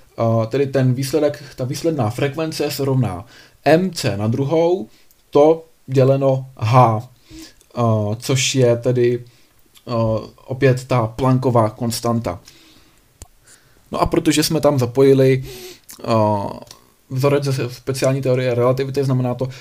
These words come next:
že i ta hmotnost je relativistická hmotnost částice. A zajímavé na těchto vztazích je právě to,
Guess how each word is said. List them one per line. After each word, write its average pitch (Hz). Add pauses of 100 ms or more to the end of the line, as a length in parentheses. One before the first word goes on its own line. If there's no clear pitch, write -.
že 131
i 143
ta 127
hmotnost 120
je 110
relativistická 127 (220)
hmotnost 120 (200)
částice. 117 (1300)
A 123 (1400)
zajímavé 139
na 117
těchto 131
vztazích 117 (200)
je 151
právě 165
to, 175